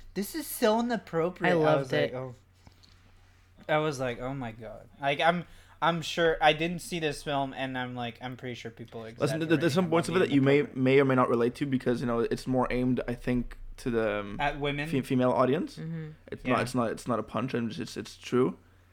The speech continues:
Speaker 1: No, no, yeah.
Speaker 3: But it, it's honestly, it, if it touches subjects that are not necessarily very spoken about in, in,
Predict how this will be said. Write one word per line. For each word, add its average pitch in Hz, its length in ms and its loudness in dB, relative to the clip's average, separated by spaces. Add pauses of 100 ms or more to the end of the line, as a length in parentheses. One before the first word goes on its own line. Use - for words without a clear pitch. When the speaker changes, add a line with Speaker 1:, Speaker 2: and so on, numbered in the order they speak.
(100)
Speaker 1:
No, 190 140 -2
no, 135 180 -4
yeah. 123 140 -4
Speaker 3:
But 131 160 6
it, 123 200 4
it's 131 280 2
honestly, 131 400 6 (100)
it, 131 80 8
if 127 220 2
it 127 100 2
touches 156 240 0
subjects 151 300 4
that 135 80 4
are 123 80 4
not 131 180 2
necessarily 127 300 2
very 120 140 2
spoken 123 300 -2
about 117 280 2
in, 110 200 -2
in, 107 300 -6